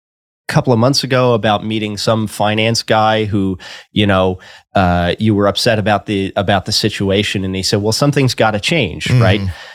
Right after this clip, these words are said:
Speaker 1: No, y-, something has to change. The environment changes or you change. The environment's not gonna change.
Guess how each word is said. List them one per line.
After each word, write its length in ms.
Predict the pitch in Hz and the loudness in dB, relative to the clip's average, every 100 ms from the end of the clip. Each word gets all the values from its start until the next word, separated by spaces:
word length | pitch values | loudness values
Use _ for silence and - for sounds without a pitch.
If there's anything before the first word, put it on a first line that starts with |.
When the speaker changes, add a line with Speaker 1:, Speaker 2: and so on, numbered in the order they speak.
| _ _ - | _ _ -4
Speaker 1:
No, 420 | 127 131 101 76 - | 0 2 2 -2 -8
y-, 120 | - - | -12 -6
something 720 | - - 139 139 127 123 113 | -4 2 2 2 0 -2 -2
has 300 | 101 120 101 | -4 -4 -4
to 100 | - | -6
change. 320 | 107 110 87 87 | -4 -2 -4 -4
The 100 | 90 | -2
environment 500 | 90 110 127 135 110 | 0 2 2 2 2
changes 460 | - 123 117 117 | 0 0 2 0
or 140 | 101 101 | -2 -4
you 320 | 95 107 117 | -4 -2 0
change. 580 | - - 73 76 98 - | 0 -2 -4 -6 -8 -6
The 80 | 101 | -2
environment's 480 | 92 110 123 120 - | 2 2 2 2 0
not 180 | 104 101 | -2 0
gonna 160 | 98 92 | -4 -2
change. 520 | - 113 - 78 | -2 -2 -6 -12